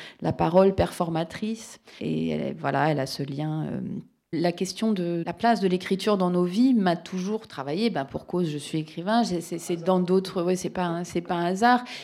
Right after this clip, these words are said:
Mais c'est pas seulement, euh, pour parler de l'écriture, pour parler de l'écriture. C'est parce que je pense que, que l'on soit écrivain ou lecteur,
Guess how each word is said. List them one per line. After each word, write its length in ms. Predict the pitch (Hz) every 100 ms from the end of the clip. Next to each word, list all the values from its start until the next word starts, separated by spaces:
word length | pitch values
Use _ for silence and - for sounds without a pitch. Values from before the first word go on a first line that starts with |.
| -
Mais 100 | 220
c'est 140 | 233
pas 160 | 277 320
seulement, 560 | 311 277 254 254 269 254
euh, 280 | 185 185 175
pour 280 | - 196
parler 460 | - 190 185 208 208
de 200 | 175 175
l'écriture, 520 | 175 170 190 190 208
pour 140 | 196 165
parler 240 | 175 175
de 80 | 165
l'écriture. 600 | 170 180 190 - 240 226 - - - -
C'est 200 | 185 196
parce 260 | 190 190 -
que 120 | 190
je 120 | 175
pense 460 | 190 233 262 262 -
que, 120 | 202
que 140 | 190
l'on 160 | 190 190
soit 340 | 185 220 208
écrivain 600 | 190 190 - 196 208 208 -
ou 120 | 220
lecteur, 800 | 196 185 - 220 269 240 170